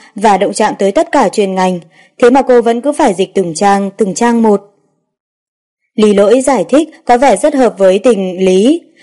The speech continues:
nói rằng bây giờ đang là lúc khó khăn của công ty, đang thiếu rất nhiều người, cho nên đành phải chia nhau ra để làm.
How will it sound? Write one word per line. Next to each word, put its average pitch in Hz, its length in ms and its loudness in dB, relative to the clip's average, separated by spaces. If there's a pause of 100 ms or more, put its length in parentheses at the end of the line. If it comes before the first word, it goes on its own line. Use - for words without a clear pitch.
(140)
nói 226 160 2
rằng 240 180 0
bây 233 140 2
giờ 208 200 0
đang 196 180 -2
là 180 120 -2
lúc 247 180 0
khó 214 180 -2
khăn 226 240 -2
của 208 120 2
công 214 260 -4
ty, 226 280 2 (280)
đang 185 200 -2
thiếu 185 180 0
rất 311 180 0
nhiều 247 240 2
người, 196 320 2 (300)
cho 269 160 2
nên 262 180 4
đành 208 180 -4
phải 196 180 0
chia 202 180 -2
nhau 196 200 -2
ra 196 200 0
để 190 180 -2
làm. 175 300 -2